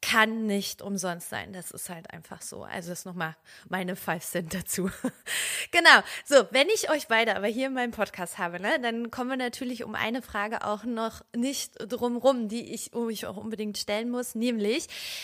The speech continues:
ähm, ihr habt mit Study Point Teacher ja jetzt so eine Möglichkeit für LehrerInnenbildung, äh, geschaffen. Aber wo seht ihr eurer Meinung nach noch dringenden Handlungsbedarf im Bereich Bildung, dass wir da mal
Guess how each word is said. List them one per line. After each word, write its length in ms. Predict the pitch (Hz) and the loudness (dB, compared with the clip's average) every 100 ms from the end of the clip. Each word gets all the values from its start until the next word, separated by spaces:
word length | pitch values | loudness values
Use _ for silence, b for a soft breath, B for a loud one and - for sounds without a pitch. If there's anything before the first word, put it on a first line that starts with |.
| B | B
ähm, 340 | - 233 240 240 - | 4 4 2 -4 -4
ihr 160 | 254 | -2
habt 200 | 247 - | -2 -2
mit 180 | 311 294 | -6 -6
Study 460 | - - 220 247 339 | -6 2 4 4 -2
Point 380 | - 277 262 | -4 -4 -2
Teacher 360 | - 254 - 247 | -4 -4 -2 -2
ja 200 | 233 226 | -2 -2
jetzt 240 | 226 214 | -2 -4
so 80 | - - | -4 -6
eine 440 | 214 190 202 196 | -4 -2 -2 -4
Möglichkeit 720 | 180 185 180 185 - - 180 - | -6 -8 -8 -12 -12 -8 -8 -6
für 140 | 214 | -6
LehrerInnenbildung, 1040 | 202 208 202 - 185 196 196 208 202 196 - | -4 -4 -4 -6 -6 -4 -2 -4 -4 -8 -8
äh, 280 | 185 185 180 | -6 -6 -6
geschaffen. 600 | 185 - 170 - 196 196 | -4 -4 -4 -8 -14 -10
Aber 320 | - 196 208 196 196 | -6 -4 -4 -6 -2
wo 340 | 247 285 339 359 B B B B | 2 4 2 -2 B B B B
seht 460 | 208 196 247 269 - | -10 -4 -2 -2 -4
ihr 200 | 254 - | -4 -2
eurer 360 | 226 233 226 | 0 0 0
Meinung 560 | 214 208 226 226 226 214 | 0 -2 -2 -4 -6 -4
nach 380 | 208 208 214 214 | -4 -4 -4 -4
noch 320 | 202 202 - - | -2 -2 -6 -14
dringenden 840 | 196 214 208 233 240 220 214 208 | -8 -6 0 2 2 0 -2 -2
Handlungsbedarf 1120 | 196 202 196 196 202 - - 185 185 190 202 - | -2 0 -2 -4 -4 -8 -8 -2 0 0 -2 -6
im 300 | 208 202 196 | -4 -4 -4
Bereich 500 | 202 180 180 196 - | -4 -2 -2 -4 -6
Bildung, 460 | 180 208 208 202 202 | -4 0 0 -2 -4
dass 260 | 190 - | -6 -8
wir 120 | 196 185 | -10 -8
da 160 | 185 | -6
mal 160 | 190 | -6